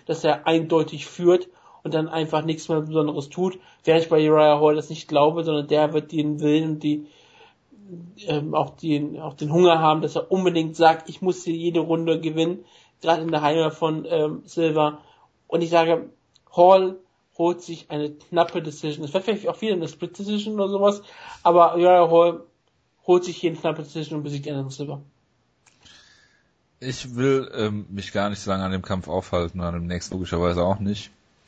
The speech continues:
Speaker 2: Ich sage einfach mal, dass alles, was du gesagt hast, falsch ist.
Speaker 1: Okay.
Speaker 2: Und Anderson Silva ihn auseinanderschrauben wird. Nicht nur, weil ich Uriah
Speaker 1: Absolut
Speaker 2: Hall
Speaker 1: verständlich.
Speaker 2: tief hasse,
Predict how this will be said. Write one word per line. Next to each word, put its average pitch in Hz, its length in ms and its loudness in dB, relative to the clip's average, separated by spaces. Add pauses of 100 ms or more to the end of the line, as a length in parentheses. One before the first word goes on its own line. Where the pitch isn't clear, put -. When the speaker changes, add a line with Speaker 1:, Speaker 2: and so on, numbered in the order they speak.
(580)
Speaker 2:
Ich 120 140 2
sage 139 300 6
einfach 127 220 0
mal, 117 240 4
dass 110 260 -4
alles, 131 300 2
was 117 220 0
du 110 120 -10
gesagt 107 360 0
hast, 104 140 -4
falsch 113 380 0
ist. 160 300 -8 (560)
Speaker 1:
Okay. 302 300 -2 (800)
Speaker 2:
Und 110 300 -2
Anderson 127 340 0
Silva 117 380 2
ihn 107 160 -4
auseinanderschrauben 92 920 0
wird. 80 340 -6 (1300)
Nicht 175 300 0
nur, 107 260 2
weil 104 180 4
ich 104 260 -2
Uriah 101 280 6
Speaker 1:
Absolut 107 400 4
Speaker 2:
Hall - 40 -8 (280)
Speaker 1:
verständlich. 208 440 4
Speaker 2:
tief 120 300 -8
hasse, 139 380 0